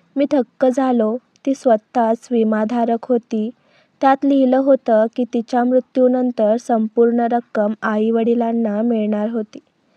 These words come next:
त्या रात्री मी तिला पत्र दाखवलं. ती शांत बसली. मी विचारलं, "हे सगळं तू लपवलंस का?" ती हलक्या आवाजात म्हणाली, "कारण तुला हे समजलं असतं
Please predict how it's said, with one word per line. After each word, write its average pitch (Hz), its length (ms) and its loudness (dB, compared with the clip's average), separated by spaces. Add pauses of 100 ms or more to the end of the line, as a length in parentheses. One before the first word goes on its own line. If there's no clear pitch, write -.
(240)
त्या 214 200 2
रात्री 214 460 -2
मी 220 240 -2
तिला 226 180 -2 (100)
पत्र 220 360 -4
दाखवलं. 226 680 -2 (500)
ती 294 100 0
शांत 247 440 -2
बसली. 247 600 -2 (280)
मी 233 160 2
विचारलं, 233 640 -2 (520)
"हे 294 120 6
सगळं 269 500 0 (100)
तू 277 80 0
लपवलंस 247 720 0
का?" 214 260 -4 (460)
ती 247 80 -4
हलक्या 220 440 -4
आवाजात 220 680 -2
म्हणाली, 214 420 -2 (640)
"कारण 294 440 2
तुला 254 240 2
हे 262 200 2
समजलं 247 640 -2
असतं 220 400 -2